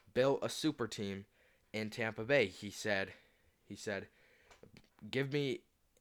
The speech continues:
Antonio Brown," even though Bruce Arians doesn't like Antonio Brown. He had Bruce Arians trade for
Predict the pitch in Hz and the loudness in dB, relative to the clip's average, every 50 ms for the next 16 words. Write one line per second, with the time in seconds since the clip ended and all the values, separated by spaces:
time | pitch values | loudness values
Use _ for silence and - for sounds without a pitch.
0 | _ _ 123 131 123 - 135 135 135 127 120 107 143 151 160 147 131 131 - _ | _ _ -4 -2 -2 0 -2 0 0 0 2 6 6 6 6 4 0 -4 -10 _
1 | _ _ _ _ _ _ _ _ _ _ - 123 117 113 117 110 104 117 113 110 | _ _ _ _ _ _ _ _ _ _ -6 -4 -2 0 -2 0 2 2 4 4
2 | 110 110 110 107 - - - _ _ _ _ _ _ _ _ - 120 120 120 - | 4 4 2 0 -4 -12 -20 _ _ _ _ _ _ _ _ -6 -4 -4 -2 -2
3 | 107 110 123 131 123 110 107 107 107 104 - 110 107 107 107 92 95 110 135 160 | 0 2 2 2 2 0 0 -2 -4 -4 0 0 0 0 0 -2 2 4 4 4
4 | 160 - 113 92 92 - 107 98 98 87 87 82 87 85 90 85 104 123 - - | 4 2 -2 -2 -2 -4 -4 -4 -2 -4 -4 -4 -4 -4 -2 -4 -6 -6 -10 -16
5 | _ - - _ _ _ - - - _ - - 131 123 110 113 117 113 113 113 | _ -20 -20 _ _ _ -20 -20 -20 _ -8 -4 -4 -2 0 0 2 2 4 2
6 | 110 110 107 120 123 120 113 - - - 113 117 117 113 113 113 107 107 - - | 2 0 -2 -2 -2 -2 -2 -2 -2 -2 0 0 0 -2 -4 -4 -6 -8 -12 -12
7 | - - - - 135 131 131 147 156 147 - - 139 120 | -12 -12 -6 0 2 4 4 4 2 0 0 -2 -2 -2